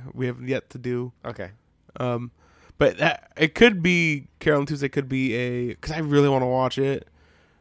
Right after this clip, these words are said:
Speaker 1: but at the same time we might cover, like, all the Shinichiro Watanabe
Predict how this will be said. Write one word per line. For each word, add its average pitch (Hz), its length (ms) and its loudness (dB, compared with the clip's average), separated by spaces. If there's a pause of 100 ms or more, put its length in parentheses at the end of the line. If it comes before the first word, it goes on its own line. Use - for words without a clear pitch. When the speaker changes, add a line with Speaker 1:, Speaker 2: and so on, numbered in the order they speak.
(240)
Speaker 1:
but 127 300 0
at - 100 -8
the - 60 -12
same 135 240 0
time 127 280 -2
we 131 80 -2
might 127 240 -4
cover, 127 200 -6
like, 123 240 -6
all 127 220 0
the 127 120 -4
Shinichiro 131 380 -4
Watanabe 127 640 -4